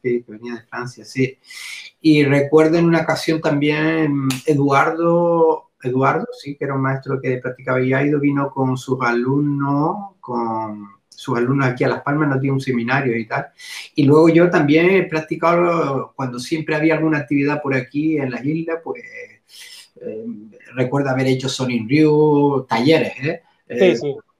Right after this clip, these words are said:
Speaker 1: Kyoko Shinkai, eh, entrené bast-, en bastantes ocasiones con el maestro de Badajoz, Paco Camerón, que trabajaba, mm, en escuelas de sable,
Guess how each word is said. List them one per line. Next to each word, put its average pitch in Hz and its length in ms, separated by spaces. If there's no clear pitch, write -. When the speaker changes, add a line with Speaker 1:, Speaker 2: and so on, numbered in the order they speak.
Speaker 1:
Kyoko 156 280
Shinkai, 147 1040
eh, 135 520
entrené 156 880
bast-, 139 280
en 135 180
bastantes 143 380
ocasiones 151 500
con 135 140
el 120 40
maestro 135 920
de 127 80
Badajoz, 131 760
Paco 131 500
Camerón, 131 540
que - 120
trabajaba, 120 1300
mm, 113 300
en 123 200
escuelas 139 380
de 120 80
sable, 156 640